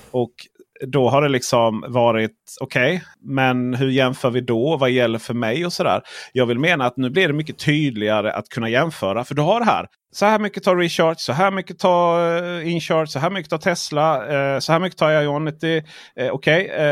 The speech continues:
jag kan få ner det de månaderna jag ska ut och köra genom att teckna, liksom, betala lite månadskostnad. Ja, alltså det blir en enklare och smidigare att jämföra. Och när det blir så, min vän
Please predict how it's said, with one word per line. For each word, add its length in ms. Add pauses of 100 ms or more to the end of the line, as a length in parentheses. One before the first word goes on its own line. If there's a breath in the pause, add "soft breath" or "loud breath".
(260)
jag 240
kan 140
få 120
ner 280
det 220
de 200
månaderna 360
jag 60
ska 120
ut 80
och 60
köra 420
genom 340
att 400
teckna, 340
liksom, 400
betala 300
lite 160
månadskostnad. 840
Ja, 300
alltså 160
det 60
blir 260
en 180
enklare 680
och 200
smidigare 520
att 60
jämföra. 380
Och 240
när 340
det 100
blir 260
så, 200
min 140
vän 200